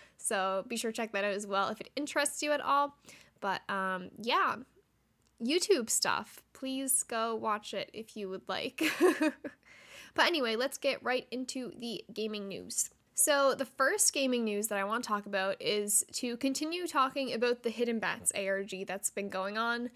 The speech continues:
with Spike Chunsoft, with I, the Somnium Files, Nirvana Initiative, all that type of stuff. So it's still going on,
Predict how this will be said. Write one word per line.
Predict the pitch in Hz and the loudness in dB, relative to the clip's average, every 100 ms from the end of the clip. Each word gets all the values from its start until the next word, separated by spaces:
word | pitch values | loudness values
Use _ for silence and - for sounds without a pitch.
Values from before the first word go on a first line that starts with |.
| - _ - | -14 _ 0
with | 190 - | 0 2
Spike | - 175 - | 0 -2 -2
Chunsoft, | 294 285 277 269 269 | -2 0 2 2 2
with | 220 196 - | 0 0 0
I, | 190 | -4
the | 208 | -2
Somnium | 208 190 190 | -2 -2 -4
Files, | 196 196 196 | -2 -2 -2
Nirvana | 208 202 196 | -4 -4 -4
Initiative, | 202 226 233 233 226 226 | -4 -4 -2 -2 -2 -4
all | - 190 | -6 -4
that | 196 | -4
type | 220 214 | -2 -2
of | 220 | -2
stuff. | - 220 220 - - - - | -2 -2 -2 -8 -20 -16 0
So | - 233 208 202 185 - | 4 4 4 2 0 -2
it's | - | 2
still | - 240 | 4 4
going | 240 403 311 | 2 0 0
on, | 196 214 | -2 -4